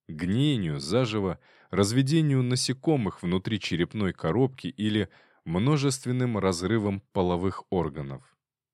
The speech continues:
Нечаев взвыл. Он ползал на коленях и обещал, что исполнит все в лучшем виде.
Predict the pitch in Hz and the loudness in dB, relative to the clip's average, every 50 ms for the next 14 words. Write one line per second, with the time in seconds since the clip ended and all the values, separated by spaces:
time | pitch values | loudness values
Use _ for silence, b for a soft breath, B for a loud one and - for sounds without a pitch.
0 | - - 98 110 110 - - 151 143 135 127 110 - - _ - 87 82 82 82 | -6 -2 -2 -2 -2 -2 -2 -2 0 -2 -2 -4 -8 -12 _ -16 -14 -10 -8 -8
1 | 78 73 73 67 64 62 - _ _ B B B B B B B B B 113 131 | -8 -8 -8 -8 -10 -12 -18 _ _ B B B B B B B B B 2 2
2 | 131 131 131 151 156 151 139 127 120 127 123 123 120 120 - - 123 120 127 143 | 2 2 2 2 2 2 2 2 0 0 0 0 -2 -2 -2 -2 0 2 2 2
3 | 127 107 87 78 - - 87 85 87 90 101 - - 131 120 - - - 117 - | 2 0 -2 -4 -4 -2 0 0 0 -2 -4 -4 -2 -4 -4 -4 -4 -6 -6 -4
4 | - 110 - - - - 123 131 127 117 117 110 - - - - - 127 127 120 | -4 -4 -6 -6 -4 -2 -2 0 0 0 -2 -6 -6 -8 -8 -4 -2 0 0 0
5 | 104 101 107 110 - - - 101 95 90 87 78 78 76 67 60 - - - | -2 -2 -4 -4 -4 -6 -6 -6 -6 -6 -6 -6 -6 -8 -8 -10 -14 -18 -20